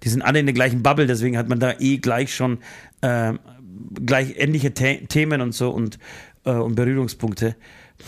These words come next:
Und mit Menschen, aber genau, aber mit, ja, nee, ich, ich würde es auf Menschen direkt, äh, ausweiten. Je älter man wird, desto seltener trifft man Menschen,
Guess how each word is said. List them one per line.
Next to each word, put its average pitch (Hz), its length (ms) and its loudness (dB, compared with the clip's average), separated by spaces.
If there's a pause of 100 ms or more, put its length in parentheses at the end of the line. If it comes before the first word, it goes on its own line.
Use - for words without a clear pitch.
(280)
Und 135 160 0
mit 135 100 0
Menschen, 151 340 0
aber 127 160 2
genau, 127 180 2
aber 113 100 2
mit, 120 180 -2 (220)
ja, 131 340 0 (140)
nee, 131 220 2
ich, 127 300 -4
ich 123 160 -2
würde 175 140 4
es 151 60 2
auf 123 180 2
Menschen 131 400 0
direkt, 117 400 0
äh, - 40 -4 (140)
ausweiten. 113 540 0 (960)
Je 131 140 2
älter 185 340 2
man 160 240 2
wird, 170 180 0
desto 131 400 0 (380)
seltener 156 560 2
trifft 156 280 -2
man 123 160 2
Menschen, 139 460 -2